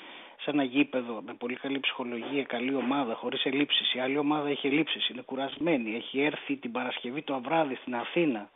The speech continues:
Ε, όλες, όλες οι προδιαγραφές ήταν καλά και ξεκινάει ένα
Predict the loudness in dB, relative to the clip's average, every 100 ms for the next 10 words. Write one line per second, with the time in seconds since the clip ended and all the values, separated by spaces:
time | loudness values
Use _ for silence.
0 | -20 -20 -18 -16 -16 -16 -18 _ -12 -6
1 | -4 -4 -6 -12 -20 _ 4 8 8 6
2 | 4 4 4 0 0 2 2 0 2 0
3 | 2 0 0 0 2 6 4 4 -2 -2
4 | -2 2 4 6 4 0 -4 -2 -2 -2